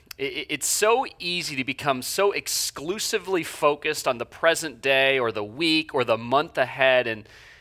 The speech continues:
and, and we just forget about all the ways that, that God has so clearly shown off in the past, all, all these ways that,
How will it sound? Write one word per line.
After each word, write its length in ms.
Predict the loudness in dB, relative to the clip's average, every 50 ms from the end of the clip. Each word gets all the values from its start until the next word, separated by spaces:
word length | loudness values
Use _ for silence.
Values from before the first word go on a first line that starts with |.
| -20 _ _ _ _ _ _
and, 140 | -4 -2 0
and 160 | 0 0 -2 -2
we 60 | -4
just 220 | -4 -2 -2 -2
forget 520 | 0 0 -2 -2 -2 0 2 4 6 6 6
about 200 | 6 6 6 6
all 320 | 6 6 6 6 6 4
the 100 | 2 2
ways 800 | 0 0 0 2 4 4 6 6 4 2 2 0 -4 -6 -6 -2
that, 240 | -2 -2 -2 -2 -4
that 280 | -4 -4 -4 -6 -4
God 360 | 0 2 4 4 6 4 4 2
has 200 | 0 -2 -2 -2
so 260 | -2 0 0 0 -2
clearly 720 | -2 -8 -14 -12 -6 -2 0 2 4 4 4 2 0 0
shown 400 | -2 -2 0 2 2 2 2 2
off 320 | 4 6 6 4 4 0 -6
in 80 | -6
the 60 | -8 -6
past, 520 | -4 -2 0 2 2 0 -2 -4 0 4
all, 120 | 6 6 8
all 240 | 8 8 6 6
these 200 | 2 0 -6 -6
ways 580 | -6 -2 2 4 4 4 4 4 2 0 -2 -2
that, 200 | -2 -2 -2 -2